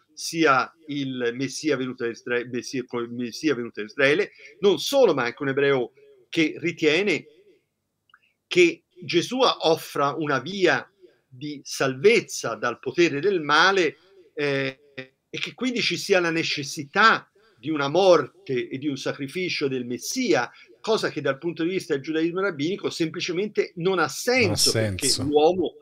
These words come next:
Speaker 1: non è sotto il potere del male. Ma queste idee non le inventa Paolo, queste idee erano idee che erano già parte del, del pensiero, eh, ebraico nel tempo o di alcune componenti del pensiero ebraico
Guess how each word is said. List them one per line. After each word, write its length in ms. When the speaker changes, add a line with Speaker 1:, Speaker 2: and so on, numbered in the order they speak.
Speaker 1:
non 440
è 200
sotto 560
il 120
potere 520
del 140
male. 220
Ma 100
queste 300
idee 340
non 200
le 140
inventa 680
Paolo, 500
queste 240
idee 400
erano 300
idee 300
che 80
erano 180
già 180
parte 480
del, 400
del 220
pensiero, 720
eh, 420
ebraico 500
nel 220
tempo 360
o 80
di 100
alcune 400
componenti 760
del 160
pensiero 460
ebraico 520